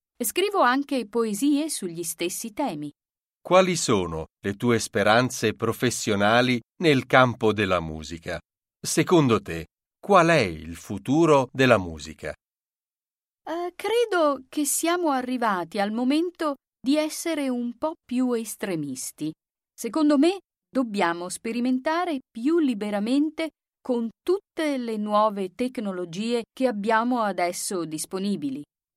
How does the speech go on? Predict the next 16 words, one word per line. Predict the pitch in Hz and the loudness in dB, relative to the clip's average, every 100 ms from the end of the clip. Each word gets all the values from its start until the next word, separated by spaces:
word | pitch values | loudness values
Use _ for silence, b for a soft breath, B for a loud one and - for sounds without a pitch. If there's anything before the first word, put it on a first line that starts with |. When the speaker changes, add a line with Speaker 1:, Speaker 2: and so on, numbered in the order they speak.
| _ 160 | _ -12
Speaker 1:
Ma | 165 | 0
poi, | 240 247 240 - _ _ | 2 2 0 -6 _ _
senza | - 147 156 202 233 185 151 | -8 -4 -4 -2 0 0 -2
complicare | - 147 151 151 180 156 151 | -6 -8 -6 -4 -2 -2 -4
le | 147 | -6
cose, | 165 294 175 170 156 _ _ _ - | 0 0 0 -4 -10 _ _ _ -6
la | 196 | -4
tecnologia | 254 - 240 233 202 196 170 156 170 _ _ - | -4 -2 -2 -2 -2 -4 -2 -4 -6 _ _ -6
deve | 175 175 170 | -4 -2 -4
servire | 165 202 185 180 240 196 160 | -4 -6 -4 -4 -2 -2 -4
di | 165 | -4
aiuto. | 175 170 247 202 - - _ _ - | -4 -2 -4 -4 -10 -16 _ _ -2
Speaker 2:
E | 214 190 | 2 2
sul | - 185 170 | 0 -2 -2
piano | 196 185 160 | 2 4 4
personale, | 143 107 - 98 90 87 87 90 - | 4 0 0 -2 0 0 0 -4 -8